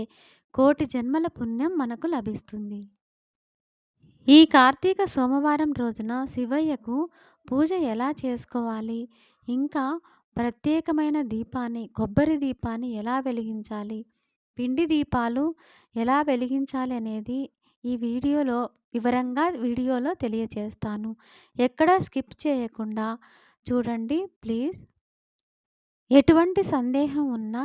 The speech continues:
కింద కామెంట్ బాక్స్‌లో తెలియచేయండి. పూజా మందిరంలో పూజ చేసుకోవటం ఎలా అనేది ఈ వీడియోలో చూపిస్తాను. రెండు వేల ఇరవై ఐదవ సంవత్సరంలో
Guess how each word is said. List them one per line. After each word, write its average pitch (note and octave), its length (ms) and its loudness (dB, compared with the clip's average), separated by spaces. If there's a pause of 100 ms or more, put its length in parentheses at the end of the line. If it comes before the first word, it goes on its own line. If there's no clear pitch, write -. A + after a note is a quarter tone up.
కింద A3+ 320 -6
కామెంట్ A#3+ 420 -4
బాక్స్‌లో A#3 460 -2
తెలియచేయండి. A3 960 -6 (1000)
పూజా D4+ 380 6
మందిరంలో C4 680 2 (280)
పూజ C#4+ 320 2
చేసుకోవటం B3+ 720 0
ఎలా A3+ 240 -2
అనేది G#3+ 500 -4
ఈ B3 120 -4
వీడియోలో A#3+ 480 -2
చూపిస్తాను. G#3+ 800 -6 (1080)
రెండు C#4 240 8
వేల E4 240 4
ఇరవై B3 280 0
ఐదవ C4 240 -2
సంవత్సరంలో A3+ 800 -4